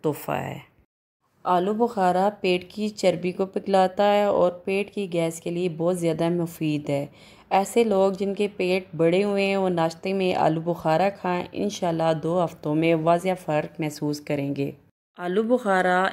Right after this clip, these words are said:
इसके अलावा दिमाग के तनाव को कम करता है और इसके खाने से नींद बहुत अच्छी आती है। आलू बुखारा पाँव और हाथ की जलन को दूर करता है,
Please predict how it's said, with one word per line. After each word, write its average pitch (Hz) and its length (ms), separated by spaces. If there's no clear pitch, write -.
इसके 196 280
अलावा 170 480
दिमाग 160 420
के 185 80
तनाव 147 400
को 165 220
कम 175 280
करता 190 380
है 190 360
और 185 360
इसके 196 260
खाने 165 400
से 185 200
नींद 170 300
बहुत 151 220
अच्छी 147 380
आती 143 340
है। 143 80
आलू 160 400
बुखारा 175 640
पाँव 165 280
और 165 240
हाथ 151 340
की 180 100
जलन 156 380
को 160 160
दूर 156 340
करता 196 380
है, 190 360